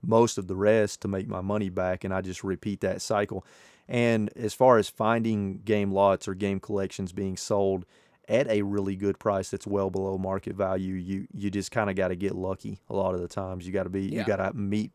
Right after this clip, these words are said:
Speaker 1: you gotta meet contacts and be at the right place at the right time. For example, that retro game store that I mentioned, the local retro game store, the owner of that game store, I, I shopped there,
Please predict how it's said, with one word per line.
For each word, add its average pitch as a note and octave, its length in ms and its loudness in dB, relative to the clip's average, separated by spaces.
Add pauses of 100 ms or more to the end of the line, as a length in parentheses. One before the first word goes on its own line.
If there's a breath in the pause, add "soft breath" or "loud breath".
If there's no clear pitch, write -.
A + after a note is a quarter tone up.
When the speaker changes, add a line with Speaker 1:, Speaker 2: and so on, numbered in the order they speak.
(200)
Speaker 1:
you G2+ 100 -6
gotta G2+ 160 4
meet G#2+ 240 0
contacts G#2+ 760 -2
and F#2+ 160 -6 (680 soft breath)
be B2 140 8
at A2+ 60 4
the A2 80 4
right A2 240 8
place A2 280 2
at G2 100 -8
the G2 80 -2
right G2+ 280 2
time. G#2 260 0
For A2+ 200 0
example, G#2+ 680 2
that G#2+ 300 2 (240)
retro A#2 400 2
game B2 220 2
store G2+ 240 0
that F#2 120 2
I F2+ 60 0
mentioned, F#2 420 -6
the F2+ 80 -6
local G2+ 340 2
retro F#2+ 320 -4
game G#2+ 260 0
store, F#2 400 -6 (560 soft breath)
the G#2+ 420 2
owner C#3+ 300 6
of G2 80 2
that G2 160 0
game G2+ 180 -2
store, G2+ 220 0
I, G#2+ 240 6
I B2 40 6
shopped A#2 360 4
there, G2+ 340 0